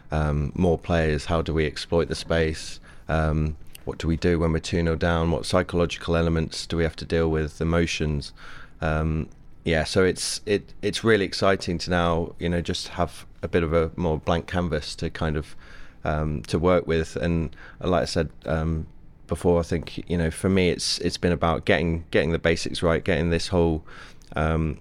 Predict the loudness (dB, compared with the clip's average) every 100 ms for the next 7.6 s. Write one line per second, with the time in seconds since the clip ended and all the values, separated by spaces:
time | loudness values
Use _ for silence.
0 | -12 -20 -12 2 4 4 4 2 2 2
1 | 2 0 2 4 0 -6 -20 -20 -20 -14
2 | -6 2 4 4 4 4 4 2 0 0
3 | 2 2 2 2 2 4 4 2 2 2
4 | 4 4 2 2 -2 -10 -14 -6 0 2
5 | 2 0 0 4 4 2 2 2 2 2
6 | 2 0 0 0 2 4 4 0 -10 -18
7 | -18 -8 -2 0 0